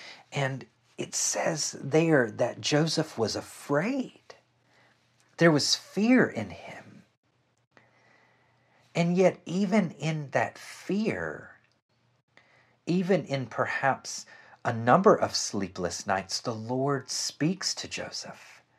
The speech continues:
And he doesn't come and rebuke him for being afraid. But he helps, God helps, to guide Joseph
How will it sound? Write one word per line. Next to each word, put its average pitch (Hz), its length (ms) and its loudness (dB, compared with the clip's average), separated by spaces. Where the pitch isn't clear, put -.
And 160 120 2
he 156 60 2
doesn't 175 400 2
come 127 580 6
and 90 200 -6
rebuke 104 720 0
him 104 200 -6
for - 320 -12
being 131 400 4
afraid. - 760 -12
But 131 380 4
he - 180 -2
helps, - 680 0
God 135 420 6
helps, - 580 -2
to - 180 -8
guide 131 460 0
Joseph 120 540 -6